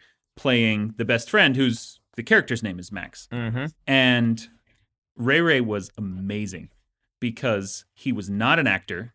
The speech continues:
Speaker 1: He was, like, the casting director's cousin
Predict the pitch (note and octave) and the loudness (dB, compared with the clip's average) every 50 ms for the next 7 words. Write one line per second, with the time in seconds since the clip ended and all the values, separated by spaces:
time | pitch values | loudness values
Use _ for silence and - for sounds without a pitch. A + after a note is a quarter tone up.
0 | _ _ _ - B2 A2 A2+ G#2 - G#2+ G2+ G2 - - A#2 G#2 G#2 F#2 - - | _ _ _ -4 -2 -2 -2 -4 -4 -4 -4 -4 -6 -8 -10 -10 -10 -12 -10 -4
1 | - B2+ C3+ C3+ - D#3 C#3 B2 B2 A#2+ A#2+ A#2 A#2 - A#2+ A2+ G2+ - _ - | -2 -2 -2 -2 -4 -4 -4 -2 0 0 0 -2 -2 -4 -6 -6 -6 -8 _ -20
2 | - - - A2+ G2+ G2 G2 F2 F2 F#2+ | -10 -6 -6 -6 -4 -6 -10 -10 -10 -12